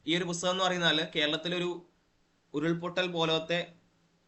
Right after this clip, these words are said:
ദുരന്തങ്ങൾ ഉണ്ടാവുകയാണെങ്കിൽ ഇദ്ദേഹത്തിന്റെ പേര് എപ്പോഴും വാർത്തകൾ കാണാറുണ്ട്. So അല്ലേ, ഇപ്പോ വയനാട് ജില്ലകളിൽ ഉരുൾപൊട്ടൽ ഉണ്ടായ സമയത്തും ഇദ്ദേഹത്തിന്റെ പേരുകളൊക്കെ വാർത്തകൾ ഡിസ്കസ് ചെയ്തിരുന്നു. So A Walk Up the Hill, Living with the People and Nature എന്ന് പറയുന്നത്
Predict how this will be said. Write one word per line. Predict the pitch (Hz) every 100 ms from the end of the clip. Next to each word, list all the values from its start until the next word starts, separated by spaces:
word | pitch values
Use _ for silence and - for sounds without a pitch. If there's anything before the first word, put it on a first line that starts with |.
| _
ദുരന്തങ്ങൾ | 143 151 165 170
ഉണ്ടാവുകയാണെങ്കിൽ | 156 160 160 160 143 147
ഇദ്ദേഹത്തിന്റെ | 143 143 156 165
പേര് | 151 143
എപ്പോഴും | 143 151 165 165 165
വാർത്തകൾ | 131 131 147 147 139
കാണാറുണ്ട്. | 123 127 131 107 135 - _ _ _ _ _ _ _ _ - 175
So |
അല്ലേ, | 170 160
ഇപ്പോ | - - _ 151
വയനാട് | 151 147 156 160
ജില്ലകളിൽ | 160 160 156 156 156 180 - _ _ _ _ -
ഉരുൾപൊട്ടൽ | 151 165 160 165
ഉണ്ടായ | 170 165 165
സമയത്തും | 165 156 160 165 190 -
ഇദ്ദേഹത്തിന്റെ | 143 147 156
പേരുകളൊക്കെ | 156 151 143 151 156
വാർത്തകൾ | 147 139 143 147
ഡിസ്കസ് | 139 127 147 143
ചെയ്തിരുന്നു. | 147 147 156 165 - _ _ _ _ _ -
So | 185
A | 185 196
Walk | 185 190 190 233
Up | 233 208
the | 196
Hill, | 185 175 170 151 151
Living | 165 190 180
with | 175
the | 165 160
People | 156 151 165 156
and | 147 156
Nature | 143 139 156
എന്ന് | 147 143
പറയുന്നത് | 131 123 123